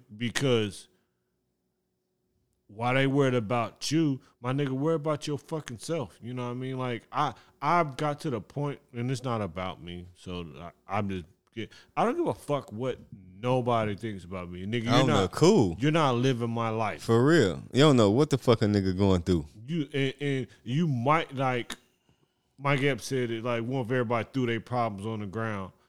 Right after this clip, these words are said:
Speaker 1: and then you go to pick your problems up and your problems gone and now you walk around with a hump on your back and a lazy eye?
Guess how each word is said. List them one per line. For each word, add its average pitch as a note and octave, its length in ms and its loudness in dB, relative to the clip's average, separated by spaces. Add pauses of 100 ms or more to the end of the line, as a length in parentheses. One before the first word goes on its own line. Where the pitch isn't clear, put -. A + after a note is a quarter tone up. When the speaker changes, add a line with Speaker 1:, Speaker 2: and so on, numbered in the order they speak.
(140)
Speaker 1:
and G#2+ 180 -6
then G#2 380 -2
you A2+ 140 -4
go A2 220 -2
to F#2+ 60 -8
pick G#2 280 -8
your G#2+ 100 -6
problems G#2 380 -6
up G#2 180 -8
and G2+ 120 -8
your G#2+ 140 -4
problems F#2+ 420 -8
gone G#2 260 -6
and G2+ 100 -8
now G2 60 -6
you A2+ 200 -4
walk G2 260 -8
around G2 220 -8
with D#2+ 100 -14
a D#2+ 60 -16
hump G#2 320 -10
on F2+ 140 -10
your F2+ 100 -12
back F2+ 380 -14
and F2+ 100 -14
a F2+ 40 -14
lazy F#2 480 -4
eye? C#2 60 -18